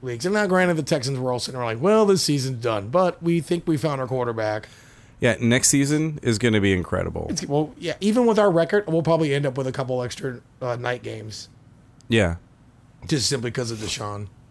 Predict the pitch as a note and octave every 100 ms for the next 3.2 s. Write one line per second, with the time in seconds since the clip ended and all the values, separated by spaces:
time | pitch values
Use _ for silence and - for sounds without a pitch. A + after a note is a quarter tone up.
0 | - - - _ _ - F#3 F#3+ C#3+ -
1 | G#3+ F#3 D#3+ E3+ C#3+ D#3 C3 B2 A#2+ B2
2 | G2+ A2 G#2+ A2+ G#2+ G#2+ - G#3+ G#3+ C3+
3 | G#2